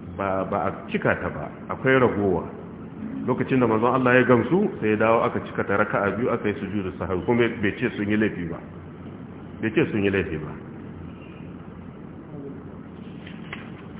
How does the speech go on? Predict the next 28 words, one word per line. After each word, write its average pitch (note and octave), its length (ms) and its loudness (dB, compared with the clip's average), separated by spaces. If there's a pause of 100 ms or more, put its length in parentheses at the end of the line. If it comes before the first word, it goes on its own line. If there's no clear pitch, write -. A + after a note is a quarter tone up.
(340)
Ya B2+ 120 6
ce, - 100 8
"Wa C3 160 12
fi E3 160 12
riwayatin D3+ 800 12
li A#2 100 6
Muslimin," C3 600 6
a G#2+ 80 2
wata C3+ 240 6
riwaya C3+ 400 8
ta - 100 4
al-Imam A#2 440 4
Muslim, A#2+ 440 2
hadisin A#2 420 0
ɗari G#2+ 200 2
biyar A2 180 2
da G2+ 80 0
saba'in G#2+ 380 2
da G#2 60 4
uku. G#2+ 300 2 (1600)
Ya A#2+ 120 -2
ce, A#2+ 180 2
"Salatul A#2 480 4
asri, G2 640 0
sallar A#2+ 340 0
ta A#2 100 2
la'asar G2+ 400 0 (100)
ce." D#2+ 100 -10